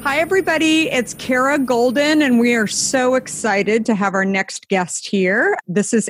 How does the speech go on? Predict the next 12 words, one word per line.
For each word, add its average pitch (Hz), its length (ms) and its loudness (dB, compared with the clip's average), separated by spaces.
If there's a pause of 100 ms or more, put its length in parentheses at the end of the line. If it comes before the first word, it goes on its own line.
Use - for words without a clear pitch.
Ann 220 460 2
Peterson, 220 880 0 (340)
author 233 500 0
of 202 260 -2
Can't 254 440 -2
Even, 226 540 2
How 214 160 0
Millennials 208 680 2
Became 208 460 0
the 175 80 -4
Burnout 202 560 -2
Generation. 190 920 0